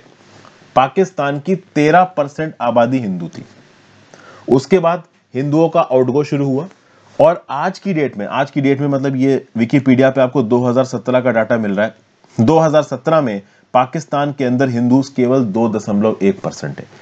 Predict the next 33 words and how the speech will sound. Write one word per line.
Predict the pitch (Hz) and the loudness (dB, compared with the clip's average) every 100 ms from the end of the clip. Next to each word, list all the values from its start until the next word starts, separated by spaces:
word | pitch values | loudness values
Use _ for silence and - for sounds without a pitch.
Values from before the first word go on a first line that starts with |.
| - - | -16 -2
एक | - - | -2 2
पाकिस्तानी | 120 127 135 139 143 | 0 -2 -4 -4 -2
हिंदू | 131 135 131 | -2 -2 0
काउंसिल | 123 127 143 | 0 0 0
बोलती | 127 120 113 139 | 2 2 0 -2
है | |
कि | 139 | -2
पाकिस्तान | 127 117 127 127 127 127 | -2 -2 -4 -4 -4 -2
के | |
अंदर | 127 139 | -4 -4
पाँच | - 135 139 | 0 -2 0
परसेंट | 143 131 127 | -4 -4 -4
हिंदू | 120 120 | -2 0
हैं, | 107 107 - - - - | 0 -2 -6 -20 -10 -2
but | 110 | 0
ऑफिशियल | 123 135 156 | 0 -2 -4
सोर्सेज | 135 127 139 131 | -6 -6 -6 -4
के | 131 | -2
हिसाब | 127 123 | 0 0
से | 127 | -2
देखा | 113 120 | -4 -4
जाए | 107 107 120 - _ - | -2 -2 -4 -10 _ -4
तो | 123 | -2
पाकिस्तान | - 131 160 143 143 139 | 0 -2 -4 -2 -2 -2
की | 139 | -4
टोटल | 135 123 143 | -4 -4 -2
जनता | 127 117 127 | -2 -2 -2
में | 131 | -2
केवल | 127 120 123 | -2 -2 0
दो | 107 104 | -2 -2
परसेंट | 101 95 95 | -4 -6 -6
हिंदूज | 85 82 78 | -6 -6 -6
हैं। | - | -8